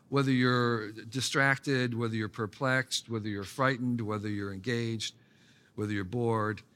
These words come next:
and they can adjust the content to that in many, many ways. And so it's, it, it's like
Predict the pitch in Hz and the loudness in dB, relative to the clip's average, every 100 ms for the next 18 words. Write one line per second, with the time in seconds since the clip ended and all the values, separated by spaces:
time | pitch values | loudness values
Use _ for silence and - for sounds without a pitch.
0 | _ _ 127 127 123 113 131 131 139 127 | _ _ 4 4 4 2 2 2 2 2
1 | 202 208 - - - 117 - 104 92 104 | 4 4 0 -6 -10 -10 -6 -6 -4 -6
2 | 80 71 - _ - 131 117 104 92 85 | -8 -10 -18 _ -6 -2 0 -2 -4 -8
3 | - - 110 104 101 110 131 135 123 117 | -12 -8 -4 -2 -2 2 4 4 4 2
4 | 113 131 127 95 107 - 147 139 135 - | 2 2 2 2 -4 0 2 2 0 -2
5 | 147 139 139 - 151 170 165 | -6 -2 0 2 2 2 0